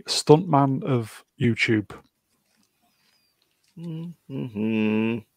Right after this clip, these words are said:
Speaker 2: Mm, mm, mm. <laughs> And he walks off. <laughs>
Speaker 1: Yeah.
Speaker 2: I know everybody looks at him then while he's walking off. They're all scared of him.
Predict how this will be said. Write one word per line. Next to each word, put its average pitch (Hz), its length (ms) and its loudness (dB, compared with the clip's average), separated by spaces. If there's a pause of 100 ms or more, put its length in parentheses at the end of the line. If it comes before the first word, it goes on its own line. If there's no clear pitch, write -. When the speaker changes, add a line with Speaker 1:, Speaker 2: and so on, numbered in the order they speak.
(160)
Speaker 2:
Mm, 82 600 -4 (280)
mm, 67 680 -10 (300)
mm. 67 720 -10 (100)
<laughs> - 80 -12
And 87 100 -4
he 85 40 -8
walks 87 340 -4
off. - 300 -6 (320)
<laughs> - 220 -8
Speaker 1:
Yeah. 123 140 0 (1900)
Speaker 2:
I 95 40 4
know 95 120 6
everybody 85 340 4
looks 90 240 0
at 71 100 4
him 82 120 -4
then 80 240 -2
while 80 140 -2
he's 76 160 -4
walking 80 320 -2
off. - 360 -6
They're 92 100 -6
all 98 120 -6
scared 73 420 -4
of 80 60 -8
him. 82 180 -12